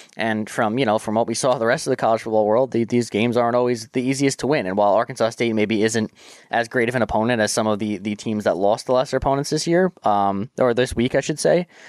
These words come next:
um, I, I think, it, you know, you come into these games kinda like we alluded to, it, it might be a little bit of a sleepwalk game, hard to get up for a team like Arkansas State that you know you're going to beat. You could put out your second string to start the game and probably still beat them, but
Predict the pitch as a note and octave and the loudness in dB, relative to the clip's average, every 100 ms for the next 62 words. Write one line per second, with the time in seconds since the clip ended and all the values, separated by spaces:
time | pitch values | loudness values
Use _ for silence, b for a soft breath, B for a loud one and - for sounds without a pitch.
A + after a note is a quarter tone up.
0 | B B - A2+ A2+ F2 D2+ G#2+ A#2+ B2 | B B -2 0 0 0 0 0 -2 -2
1 | B2 G2+ A#2+ A#2 A#2+ A#2 A2+ C#3+ B2+ C3+ | -2 -2 0 0 0 -4 -2 -2 -2 -2
2 | A#2 A#2+ B2 B2 B2 A#2+ A#2+ A#2+ A2 B2 | 0 0 0 0 0 0 0 0 2 2
3 | B2+ - G2+ G2 F#2 G#2 A2 A2 G#2+ A#2+ | 0 0 -2 -2 -2 -2 0 0 0 2
4 | A#2 G#2+ A2 - A2+ G#2+ G#2+ G#2 A2 A2 | 0 0 -4 -4 -6 0 0 0 -4 -4
5 | G#2 A2+ G#2 G#2 G#2+ - A#2 G2+ G2+ - | 0 -2 0 -2 -2 0 0 2 0 -4
6 | b b - A2 C3 A#2 A#2 A2 A#2 A#2 | b b -12 -6 -2 0 0 -2 0 0
7 | G#2+ - A2 G#2 F#2+ G#2 G#2+ A2 G#2 G#2 | 0 -2 -2 -2 -2 0 0 0 0 0
8 | G#2 F2+ G#2 F#2+ G#2 G#2+ - A2 G2 G2 | 0 -2 -4 -4 -4 -2 0 0 0 -2
9 | - G#2+ E2 - A2+ A2+ - - A2+ A#2 | -2 -4 -4 -4 -2 -4 -6 -2 -2 -2
10 | G#2+ G#2 G2+ G#2 G2+ - F#2 F2 A#2 G2+ | -6 -6 -2 -2 -2 -2 -6 -4 -4 -4
11 | G2 G#2 | 0 -2